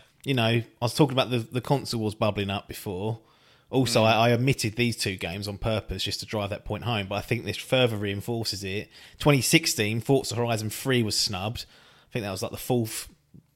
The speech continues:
Speaker 1: top scoring game according to OpenCritic.
Speaker 2: Mm.
Speaker 1: No real noise there. And arguably, that's the one where it, I felt like it broke through.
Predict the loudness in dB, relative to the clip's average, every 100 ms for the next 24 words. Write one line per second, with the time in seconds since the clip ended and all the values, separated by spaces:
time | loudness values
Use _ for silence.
0 | _ -20 -10 -4 -2 -2 -2 -4 -2 -2
1 | -4 -4 -6 -6 -6 -6 -8 -12 -10 -6
2 | -6 -6 -6 0 0 0 -2 -2 -4 -4
3 | -4 -2 -2 -4 _ _ 2 6 6 6
4 | 2 2 2 4 2 0 -2 -6 _ -2
5 | -2 -2 -4 -2 0 0 -2 -2 -2 0
6 | -2